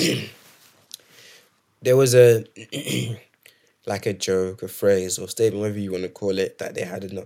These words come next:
in the psychiatric unit that would be, "Welcome to the so-and-so unit," where you have a one-way ticket in and no, no, no return ticket out.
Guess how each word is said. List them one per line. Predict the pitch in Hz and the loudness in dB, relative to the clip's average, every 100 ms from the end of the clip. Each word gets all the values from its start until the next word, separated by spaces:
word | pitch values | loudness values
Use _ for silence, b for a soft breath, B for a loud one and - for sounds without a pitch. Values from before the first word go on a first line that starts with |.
| - | -10
in | 101 | -10
the | 104 101 95 | -6 -6 -6
psychiatric | - 104 98 104 - 95 | -6 -6 -6 -8 -8 -10
unit | 104 101 92 | -8 -6 -6
that | - | -8
would | 101 104 | -8 -12
be, | 101 101 95 b b b b | -8 -8 -10 b b b b
"Welcome | 110 110 - 104 98 | 2 2 2 -4 -6
to | - 98 92 90 | -6 -6 -6 -6
the | 98 | -6
so-and-so | 90 104 98 92 - 98 95 95 - - | -4 -2 -2 -4 -2 0 0 -4 -12 -12
unit," | 98 95 92 92 | -8 -6 -8 -8
where | 95 92 95 - B B B B B - | -6 -4 -6 -10 B B B B B -16
you | 101 98 | -10 -4
have | 98 98 | -4 -2
a | |
one-way | 95 101 101 95 | 0 0 0 -4
ticket | 95 101 98 | -4 -8 -8
in | 98 95 | -8 -6
and | 95 95 | -6 -4
no, | 98 92 - | -2 -4 -8
no, | 101 101 101 92 - | -6 -4 -2 -4 -10
no | - 104 | -8 -4
return | 98 92 101 92 | -4 -4 -6 -4
ticket | 98 98 | -6 -4
out. | - 98 - | -4 -4 -6